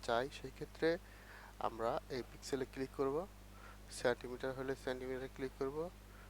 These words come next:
আমরা দেখি এটা হচ্ছে রুলার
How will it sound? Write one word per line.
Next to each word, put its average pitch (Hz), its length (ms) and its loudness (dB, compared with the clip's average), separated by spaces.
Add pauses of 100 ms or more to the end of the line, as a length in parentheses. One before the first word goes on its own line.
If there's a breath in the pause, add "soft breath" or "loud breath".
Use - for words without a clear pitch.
(200 loud breath)
আমরা 123 220 2
দেখি 131 360 0 (960 loud breath)
এটা 151 200 4
হচ্ছে 147 240 2
রুলার 139 340 6